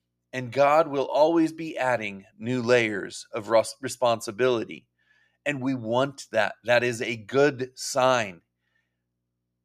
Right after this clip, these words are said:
And so we embrace it, and we get to work on it, and we get to do more refining and more growth. As long as we are on the narrow path and engaged in pursuing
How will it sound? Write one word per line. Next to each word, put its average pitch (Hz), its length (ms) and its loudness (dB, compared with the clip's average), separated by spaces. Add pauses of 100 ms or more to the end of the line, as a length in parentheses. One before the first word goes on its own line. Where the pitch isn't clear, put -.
(1300)
And 120 160 -8
so 127 140 -2
we 117 220 0
embrace 107 560 -6
it, - 160 -20 (240)
and 120 120 -6
we 117 120 -4
get 120 280 -2
to 127 120 -8
work 110 360 -4
on 101 200 -6
it, - 120 -20 (120)
and 107 160 -12
we 113 160 -8
get 123 260 -4
to 127 80 -8
do 123 320 -4
more 120 480 4
refining 113 760 -4
and 107 220 -8
more 120 720 2
growth. 110 500 -2 (2250)
As 123 240 -6
long 131 320 2
as 147 120 -6
we 135 140 -4
are 120 140 0
on 113 140 2
the 110 80 -6
narrow 107 300 -6
path - 360 -18 (240)
and 123 160 -6
engaged 123 840 -2
in 110 200 -10
pursuing 131 840 -6